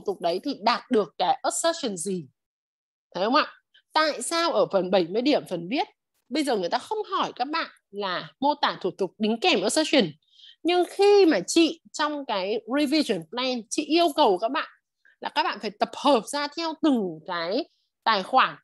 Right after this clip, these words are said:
theo các assertion là để làm gì ạ? Khi chị dạy, chị phải tập hợp theo assertion là bởi vì mấu chốt của một người kiểm toán viên là các bạn phải hiểu được assertion. Cho nên ví dụ như ở đây người ta cho hai cái test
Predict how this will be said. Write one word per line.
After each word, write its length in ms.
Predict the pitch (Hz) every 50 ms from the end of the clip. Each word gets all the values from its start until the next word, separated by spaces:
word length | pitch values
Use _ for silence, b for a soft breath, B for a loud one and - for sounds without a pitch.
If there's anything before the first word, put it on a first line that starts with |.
| _ _ _ _ _ -
theo 100 | 311 311
các 220 | - 349 370 370 - -
assertion 760 | - 349 415 - - 415 403 381 - 349 311 240 196 170 151 - _ _ _ _ _ -
là 120 | 208 196
để 180 | 185 185 202 180
làm 160 | 165 170 170
gì 180 | 165 202 196 185
ạ? 120 | 147 - _ _ _ _ _ _ _ _ _ _ _ _ -
Khi 140 | 381 381 320 - -
chị 160 | - 269 220
dạy, 240 | 233 302 285 247 - -
chị 140 | - 208 -
phải 80 | - 202
tập 140 | 185 208 190 190
hợp 120 | - - -
theo 80 | 269 226
assertion 600 | 285 339 - 370 359 - 339 254 202 165 147 139 165
là 180 | 185 185 190
bởi 180 | 180 208 196 175 165
vì 260 | 175 208 202 190 165 - _ _ _ _ _ -
mấu 220 | 220 214 208 240
chốt 240 | 247 - - 440 466 466 -
của 100 | 254 196
một 120 | 185 190
người 160 | 196 196 190
kiểm 160 | 180 180 151 156
toán 140 | 165 170 190
viên 200 | 247 285 285 254
là 60 | - -
các 60 | 240
bạn 140 | 285 254 190 -
phải 100 | 208 -
hiểu 260 | 170 202 214 175 143
được 100 | 151 156
assertion. 460 | 220 - - 185 - 285 208 160 147 - _ _ _ _ _ _ _ _ _ _
Cho 120 | - 330 330
nên 260 | 330 349 339 311 254
ví 120 | 254 277
dụ 120 | 254 349 320
như 120 | 302 339
ở 60 | 277
đây 140 | 233 269 285
người 80 | 262 240
ta 80 | 262
cho 220 | 262 - 349 320 320
hai 240 | 320 - 359 320
cái 140 | 285 - - -
test 160 | - 320 403